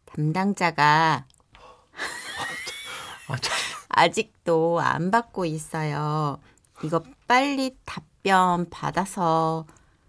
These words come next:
Speaker 1: 사장님한테 보여드려야 되는데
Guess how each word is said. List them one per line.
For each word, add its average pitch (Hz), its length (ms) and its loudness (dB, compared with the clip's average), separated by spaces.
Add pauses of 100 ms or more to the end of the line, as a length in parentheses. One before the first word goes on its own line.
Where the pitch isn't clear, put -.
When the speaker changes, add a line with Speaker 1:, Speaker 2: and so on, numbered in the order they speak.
(220)
Speaker 1:
사장님한테 214 1300 0 (300)
보여드려야 160 960 0
되는데 151 880 -2